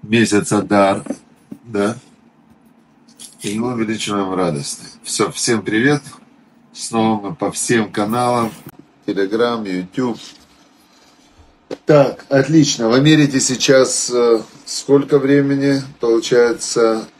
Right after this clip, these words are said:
на восемь часов вперед. Или назад, назад.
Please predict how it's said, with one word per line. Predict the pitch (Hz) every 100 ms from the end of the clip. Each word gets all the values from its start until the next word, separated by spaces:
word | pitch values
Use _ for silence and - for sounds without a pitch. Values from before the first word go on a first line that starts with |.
| _
на | 110 101 110 113 113
восемь | 104 117 - 117
часов | - - 117 -
вперед. | - 120 127 120 - _ _ _ _ _
Или | 104 90
назад, | 92 95 92 104 85 71
назад. | 82 82 92 85